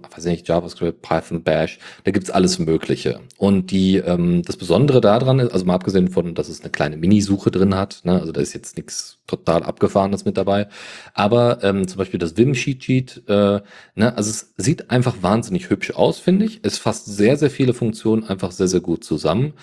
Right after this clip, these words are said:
Und, ähm, vielleicht ist es ja auch was für euch. Probiert es einfach mal aus, schaut auch mal rein. Es ist auf Basis von Markdown-Dateien und habt halt, ihr habt halt selber die Möglichkeit, diese Sachen zu ergänzen. Oder,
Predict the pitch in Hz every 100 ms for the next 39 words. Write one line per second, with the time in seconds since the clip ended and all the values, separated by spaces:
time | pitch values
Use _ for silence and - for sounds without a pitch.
0 | - - - 107 107 104 101 - 101 95
1 | 92 107 123 156 - 151 131 127 123 110
2 | 107 214 - - 127 127 - 117 110 98
3 | - 170 208 - 127 110 98 95 135 175
4 | 170 110 110 - 104 - 104 101 - 95
5 | 117 147 143 131 127 123 120 113 101 107
6 | - 95 92 - 95 90 87 - 85 80
7 | 78 - - 76 78 76 73 78 - -
8 | - - 92 87 87 87 98 - 90 90
9 | 90